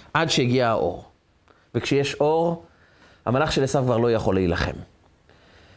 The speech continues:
והוא מבקש מיעקב, "תשחרר אותי. שלחני כי עלה השחר."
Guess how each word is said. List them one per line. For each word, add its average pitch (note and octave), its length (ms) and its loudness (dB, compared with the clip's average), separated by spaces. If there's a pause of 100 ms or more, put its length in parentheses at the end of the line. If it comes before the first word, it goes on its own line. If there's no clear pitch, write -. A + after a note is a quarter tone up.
(380)
והוא B2+ 120 2
מבקש C3+ 360 0
מיעקב, C3+ 360 0
"תשחרר A2 440 0
אותי. F#2+ 280 -2 (560)
שלחני G3 720 0
כי C3 140 0
עלה C3 220 2
השחר." - 400 -4